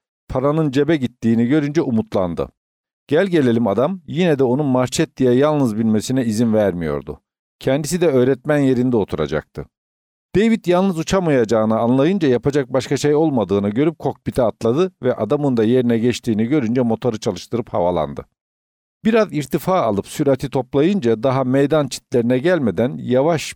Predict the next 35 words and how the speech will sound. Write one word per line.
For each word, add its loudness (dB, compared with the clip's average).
bir 0
köşeli -4
tono -2
çekti. -10
Tononun 0
köşelerinde 2
duruşları 0
biraz 2
uzatınca -2
Fransız -2
"Aman 0
tanrım!" -4
diye 0
bağırmış 0
ama -2
kumandalara 0
el 2
atmamıştı. -6
David 2
bu -2
kez 0
ters -2
yöne 0
bir 0
tono -4
attı. -2
Kanat -4
uçları -2
bağdaki 0
asmalara -2
sadece -2
yirmi 0
metre -2
kadar -2
mesafedeydi. -4